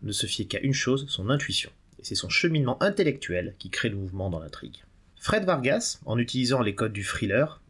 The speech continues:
évite l'aspect potentiellement répétitif des intrigues d'une série policière, qui règle la chronologie de l'intrigue sur un schéma préétabli.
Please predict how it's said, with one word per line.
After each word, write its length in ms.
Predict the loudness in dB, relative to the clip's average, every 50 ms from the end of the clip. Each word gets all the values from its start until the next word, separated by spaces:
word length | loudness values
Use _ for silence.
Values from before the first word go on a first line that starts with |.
| -8 0 4
évite 360 | 4 4 6 4 2 2 0
l'aspect 380 | 0 0 0 0 0 0 0 0
potentiellement 580 | 0 -4 -4 -4 -2 -2 -2 0 0 0 0
répétitif 800 | 2 2 2 4 4 2 0 0 -2 -4 -4 -4 -4 -4 -6 -6
des 160 | -4 -2 -2
intrigues 260 | -2 -2 -2 -2 -2 -2
d'une 140 | -2 -4
série 240 | -4 -4 -4 -4 -4
policière, 680 | -4 -4 -4 -4 -4 -4 -6 -6 -8 -12 -14 -14 -16 -14 _
qui 140 | -10 -4 -2
règle 240 | -2 -2 -2 -2 -4
la 80 | -2
chronologie 580 | -4 -2 0 0 2 2 4 4 2 2 0 -2
de 100 | -2 -2
l'intrigue 440 | -2 -2 -4 -2 -2 -2 -2 -2 -4
sur 240 | -6 -6 -6 -4
un 20 | -2
schéma 300 | -2 -2 -2 -2 -4 -4
préétabli. 540 | -2 -2 -2 -2 -2 -4 -6 -6 -8 -12